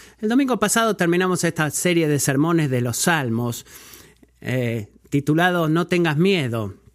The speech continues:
Y cuando vino el coronavirus y impactó nuestro mundo ocho semanas atrás, eh, la vida para nuestra familia y en nuestra comunidad,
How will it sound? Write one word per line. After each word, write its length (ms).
Y 100
cuando 540
vino 320
el 120
coronavirus 840
y 280
impactó 520
nuestro 640
mundo 440
ocho 260
semanas 420
atrás, 600
eh, 240
la 180
vida 420
para 180
nuestra 340
familia 600
y 60
en 100
nuestra 280
comunidad, 540